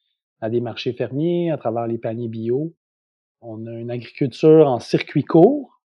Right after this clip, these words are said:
qu'on appelle. Puis quand on parle d'agroécologie, c'est l'ensemble des pratiques agricoles qui favorisent la biodiversité, qui favorisent la conservation des sols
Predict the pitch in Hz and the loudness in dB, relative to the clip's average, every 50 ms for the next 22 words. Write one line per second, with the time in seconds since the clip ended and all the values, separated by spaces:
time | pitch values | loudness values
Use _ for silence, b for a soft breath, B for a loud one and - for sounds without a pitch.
0 | _ - - 160 156 156 151 147 - 208 262 269 247 _ _ _ _ _ _ - | _ -6 -2 0 2 2 2 2 0 -2 -2 -4 -8 _ _ _ _ _ _ -4
1 | 143 113 - 175 175 180 170 175 170 175 165 143 139 165 160 151 139 139 139 160 | 0 4 6 6 8 8 8 8 8 8 8 8 8 8 8 6 6 4 6 8
2 | 185 185 160 - - - 147 139 139 127 120 127 143 180 233 - _ _ _ _ | 10 10 8 8 6 6 6 6 6 4 2 0 -2 -2 -2 -4 _ _ _ _
3 | _ _ _ _ _ _ - - 151 143 147 147 143 139 123 - - 170 175 175 | _ _ _ _ _ _ -4 0 2 4 4 4 4 2 0 2 2 2 4 2
4 | 160 143 131 123 - - 139 120 - - - 160 160 160 165 - - _ _ - | 2 0 0 0 2 2 2 2 2 0 -2 -2 -2 -2 -2 -8 -20 _ _ -4
5 | 143 135 135 131 135 139 123 - - 156 156 165 180 190 190 185 165 - _ _ | -2 -2 -2 -2 -2 -4 -4 0 2 4 4 4 4 2 0 -2 -6 -8 _ _
6 | _ _ - 165 170 175 175 175 175 175 175 - - - - 170 160 151 160 151 | _ _ -2 0 2 2 2 2 0 0 -2 -6 -4 2 4 4 6 6 6 6
7 | 131 131 151 160 165 170 165 156 147 139 135 135 - 143 135 123 120 117 131 135 | 4 4 4 4 4 4 2 0 -2 -6 -8 -10 -8 -8 -6 -6 -6 -6 -4 -2
8 | 143 143 139 131 135 135 143 139 131 - - _ _ - 170 180 180 180 185 185 | -2 -2 -2 -2 0 0 0 0 0 -4 -16 _ _ 0 2 4 4 4 4 2
9 | 180 165 _ - - 147 131 123 131 127 127 139 139 143 139 135 131 120 120 117 | 0 -2 _ -6 -4 -4 -2 -2 -4 -4 -4 -4 -4 -4 -4 -4 -4 -4 -4 -6
10 | 113 107 - - - 147 139 120 - 151 135 135 131 131 123 - - - 135 135 | -10 -12 -12 -8 -8 -6 -6 -4 -4 -4 -2 -2 -4 -6 -6 -8 -8 -8 -6 -6
11 | 123 - 117 - - - 151 151 160 160 160 160 160 156 | -6 -8 -10 -8 -4 -2 0 0 0 0 -2 -2 -4 -6